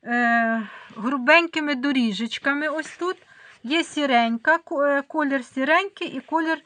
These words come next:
е, чорнильний, тобто, ну, синій чорнильний колір. Коштують однаково двісті двадцять п'ять гривень. Теж гарна посадочка, гарно сідає, ось так ось.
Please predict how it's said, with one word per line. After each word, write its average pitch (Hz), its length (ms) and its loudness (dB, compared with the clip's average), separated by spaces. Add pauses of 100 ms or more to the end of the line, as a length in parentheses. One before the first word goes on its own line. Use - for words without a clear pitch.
(300)
е, 226 600 0 (640)
чорнильний, 311 720 -2
тобто, 302 420 -8
ну, 392 120 -2
синій 349 420 -4
чорнильний 277 560 -4
колір. 196 400 -10 (480)
Коштують 339 500 -2
однаково 254 640 0
двісті 285 420 -8
двадцять 254 500 -6
п'ять 240 300 -8
гривень. 185 420 -16 (360)
Теж 320 280 8
гарна 247 380 2
посадочка, 240 960 -4 (680)
гарно 254 440 0
сідає, 208 680 -4
ось 262 260 -6
так 320 320 0
ось. 349 280 -12